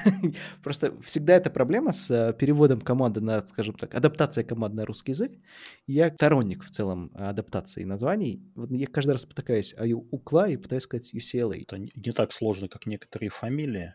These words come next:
Speaker 2: Э, ну, на самом деле пара довольно интересная. Вот обе команды неплохо прошли сезон. Ну,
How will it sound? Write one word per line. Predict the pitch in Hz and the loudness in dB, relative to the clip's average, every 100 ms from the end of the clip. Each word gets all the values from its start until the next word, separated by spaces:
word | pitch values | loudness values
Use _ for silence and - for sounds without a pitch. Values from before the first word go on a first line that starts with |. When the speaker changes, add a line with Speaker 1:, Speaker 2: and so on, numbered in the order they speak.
| - | -8
Speaker 2:
Э, | 113 98 98 92 92 92 | -4 0 0 0 -2 -4
ну, | 101 139 | -4 0
на | 135 | 2
самом | - 147 123 | 6 6 6
деле | 117 127 | 6 4
пара | 113 135 117 | 6 6 6
довольно | 107 110 107 101 | 6 4 4 2
интересная. | 101 - 107 160 - 110 101 95 92 92 92 | -2 -4 -2 -2 -2 -4 -4 -4 -4 -6 -8
Вот | 90 90 104 | -10 -8 -8
обе | 101 95 | -6 -8
команды | 95 98 95 90 87 85 85 82 85 - _ _ _ _ _ _ - | -6 -4 -4 -4 -6 -6 -8 -10 -14 -20 _ _ _ _ _ _ -20
неплохо | - 165 113 104 110 113 127 110 - | -16 -12 -8 -2 -2 2 8 8 6
прошли | - 95 - 98 | -6 -6 -4 -6
сезон. | - 101 156 | -4 2 2
Ну, | 127 | 4